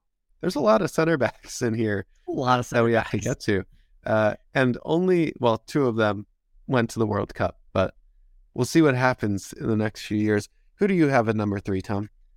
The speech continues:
Speaker 2: I have Daryl D K. I, you, you, he had to be on this list somewhere. I sort of have him as the best performing player of a non-top five league right now. He scored,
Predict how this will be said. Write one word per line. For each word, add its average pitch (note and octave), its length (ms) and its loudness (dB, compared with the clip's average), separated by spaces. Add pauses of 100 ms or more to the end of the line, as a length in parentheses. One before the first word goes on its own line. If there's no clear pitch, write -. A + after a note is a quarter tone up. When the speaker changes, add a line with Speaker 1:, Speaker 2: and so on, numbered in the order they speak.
(220)
Speaker 2:
I G#3+ 140 6
have F4+ 100 0
Daryl G#3 240 2
D C#3 120 -2
K. - 260 -6 (300)
I, D#3+ 140 2
you, D#3+ 300 -6 (120)
you, E3+ 180 -4 (140)
he F#3 180 -4
had G3+ 160 4
to F3+ 60 0
be E3 80 4
on C#3+ 100 4
this B2+ 160 -4
list B2 200 -4
somewhere. A#2 460 0
I C#3 480 2
sort B2+ 220 -2
of A#2+ 120 -2
have A#2 480 0 (520)
him D#3 180 0
as B2+ 140 0
the A#2+ 80 -4
best C3 280 0
performing C#3 380 0
player A#2 640 0
of G2+ 220 2
a F#2+ 60 2
non-top G2+ 720 0
five E2+ 260 4
league D#2+ 280 -2
right C#2+ 160 -2
now. D2+ 300 -2
He F#2 100 -4
scored, F#2 400 -4